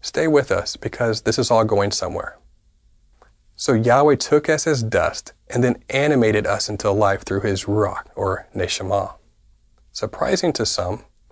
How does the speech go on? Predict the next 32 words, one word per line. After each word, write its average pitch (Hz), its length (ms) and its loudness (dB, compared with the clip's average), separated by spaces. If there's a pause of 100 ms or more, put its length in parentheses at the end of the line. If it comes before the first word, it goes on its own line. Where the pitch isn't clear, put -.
(480)
animals 127 380 2
also 127 260 -2
have 95 120 -4
a 92 40 -2
Ruach 90 420 0 (220)
or 87 120 -4
Neshama. 87 540 -6 (1040)
Animals 143 360 0 (100)
also 127 400 2
experience 104 580 0
emotions 107 800 -2 (240)
and 110 100 -6
have 110 140 0
a 98 80 2
temperament. - 600 -8 (440)
It 127 80 2
also 151 280 6
drives 113 600 2
their 107 120 0
behavior 104 840 0
and 110 200 -4
actions, - 640 -4 (160)
just - 260 -4
like 104 240 -2
us. - 340 -6 (680)
It 123 180 -6
animates 120 500 0
us 107 320 0
to - 120 -6
do 117 200 0
something 110 500 -2
beyond 95 440 -4